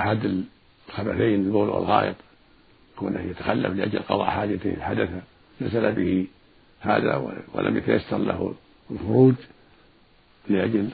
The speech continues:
قضاء الحاجة وفاتته الجماعة فهو معذور،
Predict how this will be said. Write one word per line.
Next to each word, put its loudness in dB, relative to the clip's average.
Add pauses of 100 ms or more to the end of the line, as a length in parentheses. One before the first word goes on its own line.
قضاء 0
الحاجة -2 (760)
وفاتته 0
الجماعة 2
فهو -2
معذور، -4